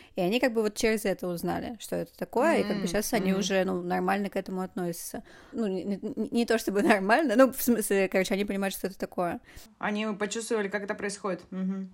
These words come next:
Speaker 2: Слушай, если бы меня заранее предупредили о том, что есть, ну, вот был бы такой праздник, и, и меня заранее предупредили, что, ну да, типа, дерьмо случается из разряда, то, я думаю, мне было бы правда проще, потому что я о смерти узнала, когда, э, у меня,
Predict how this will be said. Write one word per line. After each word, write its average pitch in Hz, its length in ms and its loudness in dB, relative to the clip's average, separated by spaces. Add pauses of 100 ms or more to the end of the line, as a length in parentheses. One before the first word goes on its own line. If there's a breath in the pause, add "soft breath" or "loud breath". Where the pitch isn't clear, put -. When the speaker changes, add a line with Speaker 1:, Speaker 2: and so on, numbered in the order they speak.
Speaker 2:
Слушай, 247 340 0
если 262 240 2
бы 240 100 0
меня 226 240 2
заранее 233 420 4
предупредили 202 720 -2
о 175 180 2
том, 214 220 -2
что 196 360 -4
есть, 196 580 -4
ну, 185 160 -4
вот 170 160 -6
был 190 140 -2
бы 190 120 -2
такой 190 200 -4
праздник, 190 440 0
и, 185 160 0
и - 140 -4
меня 185 160 0
заранее 190 340 0
предупредили, 180 540 -4
что, 175 300 -4 (240 loud breath)
ну 196 120 -6
да, 202 220 2
типа, 196 200 -12
дерьмо 185 300 -2
случается 185 320 -4
из 214 460 2
разряда, 160 580 -2 (280 loud breath)
то, 202 160 0
я 226 140 4
думаю, 214 240 0
мне 208 160 0
было 196 200 0
бы 190 100 -2
правда 190 300 4
проще, 175 340 -2
потому 170 240 -8
что 180 160 -6
я 208 340 -2 (360 loud breath)
о 180 100 -4
смерти 202 520 -2
узнала, 175 420 -2
когда, 180 560 -2 (460)
э, 160 240 -4
у 160 120 -4
меня, 185 720 -2